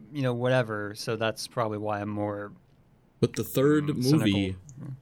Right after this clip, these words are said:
Speaker 2: ha-, took a huge nosedive on Rotten Tomatoes, Mark.
Speaker 1: Yeah, what is it, like, an
Speaker 2: The first two both have
Speaker 1: ninety-nine percent?
Speaker 2: a hundred percent.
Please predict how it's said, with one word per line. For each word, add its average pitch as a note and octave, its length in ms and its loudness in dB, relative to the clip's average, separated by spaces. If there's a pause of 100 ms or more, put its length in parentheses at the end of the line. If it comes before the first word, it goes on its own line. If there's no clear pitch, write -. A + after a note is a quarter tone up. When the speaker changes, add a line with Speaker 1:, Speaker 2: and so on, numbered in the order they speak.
Speaker 2:
ha-, - 280 -6
took C3+ 180 -2
a G#2+ 40 0
huge C3 640 2
nosedive G2+ 540 0
on F#2+ 100 -2
Rotten G2 240 -2
Tomatoes, G2 420 -2
Mark. F#2+ 280 -10 (1800)
Speaker 1:
Yeah, A2 260 0 (140)
what A2+ 160 0
is G2+ 120 -4
it, A2 80 -4
like, A2+ 160 -6
an A2+ 180 -6
Speaker 2:
The A#2 80 4
first D3+ 360 2
two E3+ 120 6
both C#3+ 180 8
have D3 120 4
Speaker 1:
ninety-nine A#2+ 80 2
percent? B2 200 0
Speaker 2:
a - 40 4
hundred A2+ 120 -4
percent. C#3 600 0